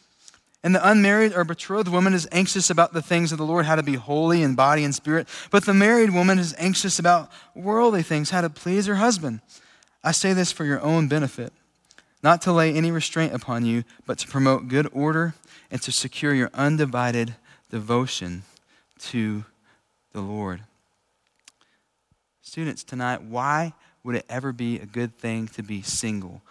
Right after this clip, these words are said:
Let's zoom in on verse thirty-one. "For the present," <clears throat> excuse me, "for the present form of this world is passing away."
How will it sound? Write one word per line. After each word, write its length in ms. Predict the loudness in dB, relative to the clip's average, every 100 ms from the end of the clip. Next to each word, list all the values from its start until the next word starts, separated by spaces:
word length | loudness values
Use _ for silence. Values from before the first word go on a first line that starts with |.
| _ -12
Let's 160 | -6
zoom 200 | -2 2
in 120 | 4 2
on 140 | 2
verse 220 | -2 -6
thirty-one. 640 | -6 -4 -4 -4 -6 -8 -14 _ _ _ -20 _ _ _ _ _ _ _ _ _ _ _ _ _ _ _ _ _ _ _ _ _ _
"For 100 | -12
the 120 | -12
present," 420 | -12 -10 -10 -10 _ _
<clears throat> 120 | -20
excuse 440 | -18 -18 -12 -10
me, 140 | -10 -14 _ _ _ _ _ _ _ _
"for 100 | -14
the 100 | -12
present 500 | -12 -6 -4 -2 -6
form 320 | -6 -4 -2
of 60 | -2
this 200 | -4 -10
world 460 | -10 -6 -6 -6 -10 _ _ _ _ _ _ _ -18
is 160 | -16 -16
passing 720 | -10 -4 -4 -4 -8 -10 -12 _ _ _ _ _
away." 520 | -20 -10 -8 -8 -12